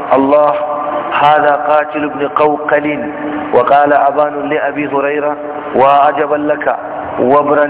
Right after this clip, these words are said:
تدادأ، تدادأ من قدوم ضأن ينأى علي، علي امرأ أكرمه الله بيدي ومنعه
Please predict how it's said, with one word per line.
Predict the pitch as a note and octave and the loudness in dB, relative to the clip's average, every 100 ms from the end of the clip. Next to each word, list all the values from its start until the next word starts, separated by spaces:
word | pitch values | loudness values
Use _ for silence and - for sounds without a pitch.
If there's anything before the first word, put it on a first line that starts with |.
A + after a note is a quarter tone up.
| - - | -2 -4
تدادأ، | C3 D3 D3 D3 D3 D3+ - - | -2 0 0 0 -4 -6 -6 -4
تدادأ | - B2 C#3+ D3 A#2+ C#3+ D3 D3+ D3 - - - - - | -2 0 2 2 0 0 0 0 -2 -4 -8 -8 -6 -2
من | C3+ D3+ D3 | -2 0 0
قدوم | C#3 C#3+ D3 C#3+ | 0 -2 -2 -2
ضأن | C#3 D3+ D3+ D3 B2 - - - - A2+ | 0 0 -2 -6 -6 -8 -8 -8 -6 -2
ينأى | A#2 D3 D3 C3+ D3 G#2 | 0 2 2 0 0 -2
علي، | C#3 D3 D3 C#3 D3+ D3 D3+ E2 - | -4 -6 -6 -4 -4 -4 -6 -8 -2
علي | - C3 D3 D3 D3 C#3+ - | 0 2 0 0 -2 -4 -6
امرأ | D3 C#3+ D3 D3 D3 | -4 -2 -2 -4 -6
أكرمه | C3+ C#3+ D3 C#3+ C#3+ | -6 -4 -4 -4 -2
الله | C#3+ D3 D3 - - D3+ - | 0 0 0 -6 -6 -4 0
بيدي | C3 D3+ D3 D3 | 2 2 2 0
ومنعه | C3+ C3 C#3 D3 C3+ | 0 -2 -2 -2 -2